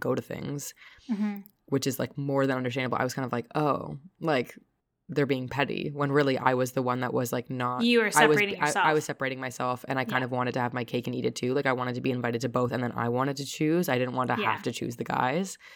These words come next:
Speaker 2: Mm-hmm.
Speaker 1: And everything was, like, very cordial. Like, it's, I, I think they kind of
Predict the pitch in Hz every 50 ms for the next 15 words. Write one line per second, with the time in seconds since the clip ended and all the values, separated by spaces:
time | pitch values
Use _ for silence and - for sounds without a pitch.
0 | - 220 196 190 196 196 190 185 - _ - 139 135 135 139 135 135 131 131 127
1 | 127 123 - - _ _ _ _ _ _ _ _ _ _ _ _ _ _ _ _
2 | _ _ _ - _ 156 156 151 170 180 180 180 165 170 151 131 135 135 135 131
3 | - - 131 135 127 127 123 131 131 127 - - - - 135 135 139 123 147 143
4 | 135 139 127 - 127 127 120 117 - - -